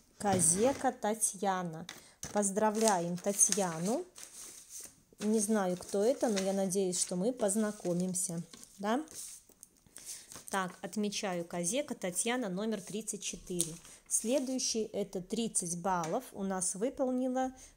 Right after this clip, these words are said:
двадцать шесть человек. Поэтому сейчас мы двадцать шесть сгенерировать.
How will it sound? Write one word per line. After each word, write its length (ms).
двадцать 680
шесть 580
человек. 760
Поэтому 520
сейчас 640
мы 360
двадцать 600
шесть 1120
сгенерировать. 1120